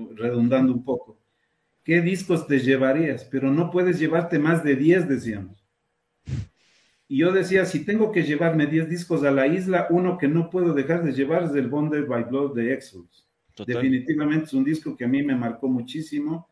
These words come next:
Speaker 1: Y otro disco que a mí me marcó una cosa impresionante es el Merciful Fate, The Merciful Fate del Melissa.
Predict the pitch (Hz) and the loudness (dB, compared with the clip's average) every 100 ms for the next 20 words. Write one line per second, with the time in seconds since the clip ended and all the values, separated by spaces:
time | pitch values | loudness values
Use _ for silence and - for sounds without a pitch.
0 | _ _ _ _ _ _ _ - 151 208 | _ _ _ _ _ _ _ -2 4 6
1 | 240 185 196 220 190 - 143 175 180 156 | 4 2 0 -2 -6 -2 0 2 2 0
2 | 139 - 170 175 165 160 143 165 160 151 | -2 -2 0 2 2 0 -2 -4 -4 -4
3 | 139 127 127 127 127 127 139 160 165 143 | -4 -4 -4 -4 -4 -2 -2 -2 -2 0
4 | 135 147 147 147 - - - _ - 127 | 2 2 0 -6 -12 -18 -20 _ -10 -2
5 | 131 165 165 165 156 131 120 - 160 160 | 0 0 -2 -4 -4 -4 -4 -2 0 0
6 | 160 120 127 151 165 147 143 131 143 147 | -4 -6 -2 -2 -2 -4 -4 -4 -4 -2
7 | 147 127 117 117 135 127 - | 0 0 0 0 0 -2 -10